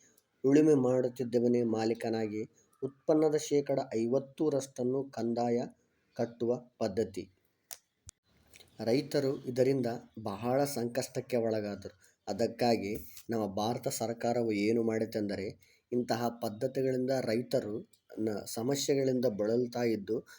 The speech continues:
ಬದುಕಲಿಕ್ಕೆ ಕೂಡ ಕಷ್ಟವಾಗಿದ್ದರಿಂದ ನಮಗೆ ಸ್ವಾತಂತ್ರ್ಯ ಬಂದ ಮೇಲೆ ಹತ್ತೊಂಬತ್ತು ನೂರ ನಲವತ್ತೇಳರ ನಂತರ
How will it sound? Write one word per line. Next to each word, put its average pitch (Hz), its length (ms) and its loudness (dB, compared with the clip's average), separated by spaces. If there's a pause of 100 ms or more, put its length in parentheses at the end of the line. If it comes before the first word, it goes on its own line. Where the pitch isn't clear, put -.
(240)
ಬದುಕಲಿಕ್ಕೆ 143 600 0
ಕೂಡ 143 220 0
ಕಷ್ಟವಾಗಿದ್ದರಿಂದ 117 1080 -2 (680)
ನಮಗೆ 123 320 4
ಸ್ವಾತಂತ್ರ್ಯ 123 680 0
ಬಂದ 113 300 2
ಮೇಲೆ 110 400 0 (500)
ಹತ್ತೊಂಬತ್ತು 123 560 0
ನೂರ 123 140 6
ನಲವತ್ತೇಳರ 120 1040 2
ನಂತರ 101 300 -4